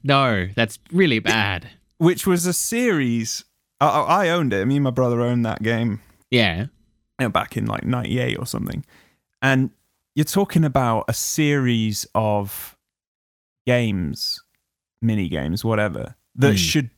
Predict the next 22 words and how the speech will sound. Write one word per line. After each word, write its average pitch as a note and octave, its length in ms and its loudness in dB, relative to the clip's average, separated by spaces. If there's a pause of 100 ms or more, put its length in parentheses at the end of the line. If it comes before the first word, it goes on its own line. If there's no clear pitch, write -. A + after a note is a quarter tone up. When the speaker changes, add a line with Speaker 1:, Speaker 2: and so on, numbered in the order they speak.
(220)
Speaker 2:
that D#3 140 4
just B2 300 -2
are C3 240 2
not A2+ 520 2
tailored G#2 520 -2 (1120)
to G#2 60 -6
be G2+ 120 -2
made F#2+ 200 -2
into G2 160 -4
a - 40 -4
video - 240 -4
game, - 240 -10 (140)
right? A2+ 280 0 (420)
Let B2+ 160 4
me, C#3 160 4
let B2+ 220 2
me B2+ 120 4
rattle A#2 320 2
some G#2+ 260 0
off. - 360 -4 (840)
Ice B2+ 240 2
skating, G2+ 600 -4